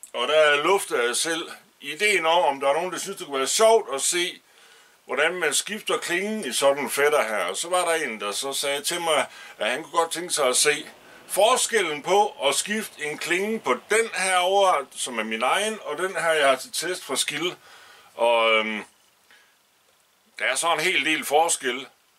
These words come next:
på en måde, uden at vide det, fordi nu har jeg ikke prøvet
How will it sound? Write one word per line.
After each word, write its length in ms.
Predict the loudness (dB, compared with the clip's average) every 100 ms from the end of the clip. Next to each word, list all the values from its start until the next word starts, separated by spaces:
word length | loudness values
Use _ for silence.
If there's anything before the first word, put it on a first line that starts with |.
| _ _ _ _ _ _
på 140 | 0
en 180 | 2 4
måde, 160 | 4 4
uden 220 | 2 -2
at 80 | -2
vide 180 | -2 -4
det, 100 | -6
fordi 140 | -6
nu 100 | -4
har 60 | -2
jeg 80 |
ikke 120 | -2 2
prøvet 280 | 2 2